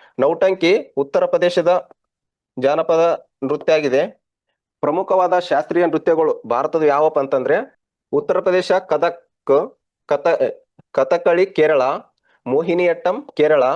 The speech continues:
ಒಡಿಸ್ಸಿ ಒಡಿಸ್ಸಾ, ಮಣಿಪುರಿ, ಮಣಿಪುರ, ಸತ್ರಿಯ, ಅಸ್ಸಾಂ, ಭರತನಾಟ್ಯ,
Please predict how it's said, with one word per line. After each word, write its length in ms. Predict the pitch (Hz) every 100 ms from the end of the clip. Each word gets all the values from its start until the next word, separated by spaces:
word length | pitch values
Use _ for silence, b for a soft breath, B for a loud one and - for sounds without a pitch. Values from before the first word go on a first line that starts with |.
| - _ _ _ _ -
ಒಡಿಸ್ಸಿ 580 | 143 165 190 196 233 -
ಒಡಿಸ್ಸಾ, 640 | 135 151 160 - 143 196 _ _ _ - 123
ಮಣಿಪುರಿ, 680 | 156 170 180 190 240 - -
ಮಣಿಪುರ, 440 | 135 165 - 170 147 147 - _ _ _ -
ಸತ್ರಿಯ, 520 | - 147 175 180 190 302 _ _ 127
ಅಸ್ಸಾಂ, 560 | 131 - 143 180 277 _ _ _ _ _ - 117
ಭರತನಾಟ್ಯ, 600 | 139 156 175 175 175